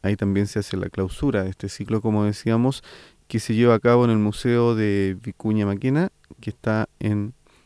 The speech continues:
la calle Vicuña Maquena noventa y cuatro, los días sábados de nueve treinta a trece horas, con entrada liberada.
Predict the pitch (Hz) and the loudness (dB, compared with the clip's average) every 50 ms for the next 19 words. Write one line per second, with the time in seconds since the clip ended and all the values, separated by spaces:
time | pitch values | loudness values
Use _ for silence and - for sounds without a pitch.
0 | _ _ - - 95 98 92 - 107 107 110 113 123 - _ _ _ _ _ _ | _ _ -8 -4 -4 -2 0 2 2 2 2 2 0 -2 _ _ _ _ _ _
1 | _ - - - 104 101 92 113 117 120 131 135 139 123 127 131 127 127 - - | _ -20 -14 -10 -8 -6 -2 0 2 2 2 2 2 2 2 0 0 0 0 0
2 | 117 113 113 113 113 117 117 117 113 - - 117 104 - 107 101 95 107 123 139 | 0 0 0 0 0 0 -2 -2 -4 -6 -8 -8 -4 0 0 0 0 0 -4 -6
3 | - - - - - - - - - - 104 101 104 113 117 113 - - 139 139 | -6 -10 -20 -20 -20 -20 -20 -14 -6 0 2 2 4 4 2 2 2 4 4 6
4 | 139 139 151 151 139 - - - - 98 107 101 113 110 110 110 123 135 139 131 | 6 6 4 2 -2 -8 -14 -12 -8 -6 -2 0 2 2 4 4 4 4 2 0
5 | - - 127 131 139 139 139 127 - - 143 143 139 - _ _ _ _ _ _ | 0 0 0 2 2 0 0 -2 -4 -2 -2 -2 -2 -6 _ _ _ _ _ _
6 | - - 110 113 110 - - 135 135 - - 117 110 117 127 147 156 - - - | -8 -4 -2 -2 -2 -2 -2 -2 -2 0 2 2 4 4 4 2 0 -2 -8 -16
7 | - - _ - _ _ _ _ _ _ _ _ _ _ - - 120 127 123 - | -18 -20 _ -20 _ _ _ _ _ _ _ _ _ _ 0 2 4 4 4 2
8 | - - 107 107 - 113 113 113 113 113 113 110 101 95 90 87 87 82 87 90 | -2 -2 -2 -2 0 2 2 4 4 4 4 4 4 4 4 4 2 0 -2 -6